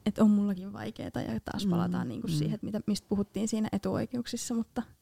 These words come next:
Speaker 1: mut niinku
Speaker 2: Mm.
Speaker 1: just se, että kyllä sullakin voi olla paljon elämässä kaikenlaista, mutta, mut, mut. Jos sä oot valmis tekemään tilaa sille lajille sun elämässä,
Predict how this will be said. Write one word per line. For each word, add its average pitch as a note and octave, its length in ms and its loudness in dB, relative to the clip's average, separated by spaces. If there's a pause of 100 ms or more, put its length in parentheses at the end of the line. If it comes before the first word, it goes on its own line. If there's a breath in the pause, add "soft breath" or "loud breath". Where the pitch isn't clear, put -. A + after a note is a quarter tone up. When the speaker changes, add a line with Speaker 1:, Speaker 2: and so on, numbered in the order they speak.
(680 soft breath)
Speaker 1:
mut G3 220 -4
niinku G#3 360 -2 (280 loud breath)
Speaker 2:
Mm. F3 200 -8 (920)
Speaker 1:
just F#3 280 0
se, F#3 120 0
että F#3 260 -10 (120)
kyllä F#3 120 -4
sullakin G3 380 -2
voi F#3+ 160 0
olla F#3+ 180 -2
paljon F#3+ 420 -6 (160)
elämässä G3+ 440 -6
kaikenlaista, - 720 -8
mutta, - 260 -10 (1120 soft breath)
mut, - 240 -8
mut. - 260 -8 (1160 soft breath)
Jos G3+ 200 2
sä G#3+ 60 -2
oot G3+ 140 -4
valmis B3 400 2
tekemään F#3+ 600 4
tilaa G3+ 520 6
sille F#3 400 -4
lajille F#3+ 680 4
sun - 340 -4
elämässä, A#3+ 580 0